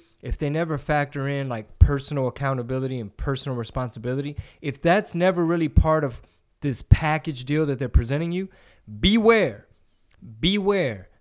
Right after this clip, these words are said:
beware that if they're not factoring in, man, at what cost? Or what are the long-term repercussions of this, that, and the third? Beware, because that means they're not giving you the full story. What Marisol was saying about, hey,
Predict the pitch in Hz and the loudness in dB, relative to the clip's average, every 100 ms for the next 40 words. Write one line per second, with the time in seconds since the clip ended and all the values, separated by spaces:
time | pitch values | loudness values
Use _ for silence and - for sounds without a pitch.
0 | - 113 175 185 180 156 107 101 _ 127 | -10 -4 -4 0 0 0 -4 -10 _ -8
1 | 127 - 185 208 185 - 180 170 165 160 | -6 -2 0 0 -2 -2 0 0 -2 -4
2 | 156 156 151 143 135 _ - 180 170 160 | -4 -4 -4 -6 -10 _ -6 -4 -2 -2
3 | 185 - - 143 107 - - 160 170 202 | -4 -4 -6 -6 -6 -14 -10 -6 -4 -6
4 | - 202 247 196 175 175 160 175 151 165 | -4 2 4 4 2 0 0 -2 2 2
5 | 147 - 175 165 131 101 90 - _ _ | 0 0 2 2 -2 -8 -12 -20 _ _
6 | - 131 127 143 123 131 113 107 123 104 | -6 -4 -2 -2 0 -2 -4 -4 -4 -4
7 | 92 _ _ _ _ _ _ - _ _ | -10 _ _ _ _ _ _ -20 _ _
8 | - 113 156 151 160 107 90 - 131 131 | -12 -2 0 4 4 2 -6 -12 -12 -6
9 | 151 147 135 131 127 - - 139 151 160 | 0 2 2 -2 -6 -16 -4 -2 0 -2
10 | 147 143 151 139 139 139 135 113 139 120 | -2 -2 0 0 0 -2 -4 -6 -8 -8
11 | - 131 110 98 _ _ _ _ _ 131 | -6 -6 -6 -10 _ _ _ _ _ 0
12 | 147 147 139 170 165 143 147 139 127 127 | 2 2 0 0 0 -2 -4 -2 -2 -2
13 | 123 170 165 104 | -2 -2 -2 -4